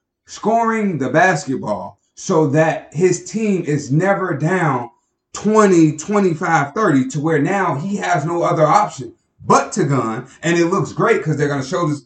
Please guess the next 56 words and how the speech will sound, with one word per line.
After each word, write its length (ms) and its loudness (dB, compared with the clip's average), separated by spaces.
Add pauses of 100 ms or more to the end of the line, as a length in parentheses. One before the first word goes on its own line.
(100)
the 120 -14
Sports 320 -2
Center 160 -4
highlights 480 0
that 140 -6
he 60 -4
goes 280 0
crazy 440 -6 (200)
for 120 -4
twenty-five 560 0
in 60 -4
the 80 -6
quarter, 440 -6 (140)
finishes 420 -2
the 60 -2
game 220 0
with 120 -6
sixty, 420 -6
and 120 2
they 80 0
still 320 -2
lose. 440 -2 (280)
They're 120 0
not 200 0
gonna 160 0
show 180 2
you 220 0
all 220 2
the 80 -2
quarters 300 0
in 100 0
between. 420 -4 (180)
They're 200 4
just 220 -2
gonna 180 0
show 140 0
you 120 0
when 140 0
he 100 2
gets 220 -2
hot 240 -6
and 80 -10
go 140 0
crazy. 340 -4 (320)
Just 240 -2
like 160 2
the 60 -2
game 380 0
against 300 0
Boston. 360 -4
He 100 2
scores 360 -2
nineteen 420 -4
in 80 -2
the 60 -8
quarter. 320 -6